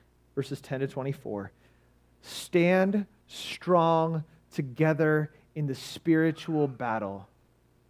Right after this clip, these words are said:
protected by the Lord. Stand strong together in the spiritual battle, protected by the Lord. Like I said, we're, we're finishing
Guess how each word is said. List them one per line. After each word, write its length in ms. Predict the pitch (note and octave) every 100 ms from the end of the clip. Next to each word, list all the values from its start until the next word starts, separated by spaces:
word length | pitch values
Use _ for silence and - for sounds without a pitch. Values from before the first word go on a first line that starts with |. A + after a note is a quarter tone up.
| _ _ _
protected 720 | - C#3 - D3 C#3+ - A#2 G#2+
by 140 | G#2
the 100 | F#2+
Lord. 300 | F2+ C#2+ F#2+ _ _ _ _ _ _ _ _ _ _ _ _ _
Stand 480 | - - F#3 F#3+ A3
strong 340 | - G3+ F#3+ F3+
together 760 | F3+ C#3 F#3 G3+ D#3+ A#2+ A2 - _ _ _ _ _ -
in 120 | F#3
the 80 | E3
spiritual 920 | - - - A3 A#3+ G3+ A#3+ A3+ A3+
battle, 720 | D#3 F#3 E3 C3+ B2 B2 F3 _ _ _ _ _ _ _ _ _ _ -
protected 1080 | F3+ D3+ - - B3 B3 G3 D#3+ C#3 D3 - _ _ -
by 580 | C3+ F#3+ D#3+ C#3 E3 - - _ -
the 100 | D#3+
Lord. 440 | D3 D3 A2 G2 - _ _ _ _ _ _ _
Like 140 | - F#3+
I 80 | G3
said, 240 | G3 F#3
we're, 120 | F#3 F3
we're 160 | - E3+
finishing 640 | D#3 G#3 G#3+ G3 A3 G#3